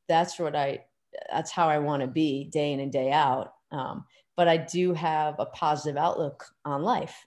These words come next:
and on situations. It's, it's where my brain goes. Um, and,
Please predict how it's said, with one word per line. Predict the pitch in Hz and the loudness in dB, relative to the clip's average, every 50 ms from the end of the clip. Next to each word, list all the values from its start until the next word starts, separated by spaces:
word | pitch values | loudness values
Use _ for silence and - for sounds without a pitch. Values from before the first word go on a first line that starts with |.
| _ - | _ -6
and | 160 160 160 | -4 -2 -2
on | 151 151 | -2 -4
situations. | 151 - 151 - - 147 143 160 165 160 - - 143 147 143 143 | -6 -8 -10 -10 -8 -6 -4 -4 -4 -4 -6 -10 -12 -12 -12 -12
It's, | 131 123 - - - _ - - - - _ _ _ | -14 -14 -14 -18 -18 _ -20 -20 -20 -20 _ _ _
it's | - 165 160 160 - - | -4 -4 -4 -4 -6 -2
where | 170 175 180 175 | 2 2 2 4
my | 170 160 151 | 2 0 -2
brain | - 156 160 156 156 151 151 | -2 -2 -2 0 0 -2 -2
goes. | 147 160 151 151 147 139 139 135 - - - - - _ - | 0 0 2 2 0 0 -4 -6 -8 -10 -12 -14 -16 _ -6
Um, | - 156 151 143 139 135 131 127 131 151 - _ _ _ _ _ _ _ - - _ _ _ - | -4 -2 -2 -2 -2 -2 -4 -6 -6 -10 -12 _ _ _ _ _ _ _ -20 -20 _ _ _ 0
and, | 196 196 190 185 180 170 170 | 2 2 2 2 0 -2 -6